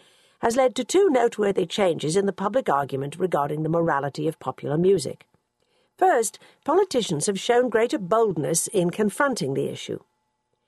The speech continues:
In nineteen eighty-five, the senators simply responded to a campaign spearheaded by women who were in many cases their own wives. But in recent years, presidential candidates of both parties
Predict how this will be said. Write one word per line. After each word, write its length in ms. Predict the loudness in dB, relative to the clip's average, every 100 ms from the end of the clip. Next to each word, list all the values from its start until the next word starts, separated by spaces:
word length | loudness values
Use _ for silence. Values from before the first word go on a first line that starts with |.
| _ _
In 140 | 0 2
nineteen 340 | 2 0 0
eighty-five, 720 | 0 -2 -4 0 0 0 -2
the 80 | -2
senators 520 | 0 2 0 0 -2
simply 340 | -2 -2 -2
responded 720 | -2 -2 -2 0 0 -2 -4 -4
to 120 | -8
a 60 | -10
campaign 520 | -4 -4 -2 -2 0
spearheaded 800 | -2 0 2 2 2 0 0 0
by 180 | 0 0
women 340 | 2 2 2
who 160 | 0 -2
were 280 | 0 2 2
in 120 | 2
many 200 | 0 -2
cases 420 | -2 -4 -4 -4
their 180 | -2 -2
own 200 | -4 -2
wives. 560 | 0 0 -2 -6 -12 -20 _ _ _ _ _ _ _ _ -4
But 120 | -2
in 120 | 2
recent 360 | 2 2 2 2
years, 380 | 2 2 0 -6 -18 -2
presidential 580 | 0 2 0 0 0 -4
candidates 720 | -2 -2 0 -2 -8 -12 -12
of 160 | -10 0
both 280 | 0 0
parties 560 | -6 -8 -8 -10 -12 -12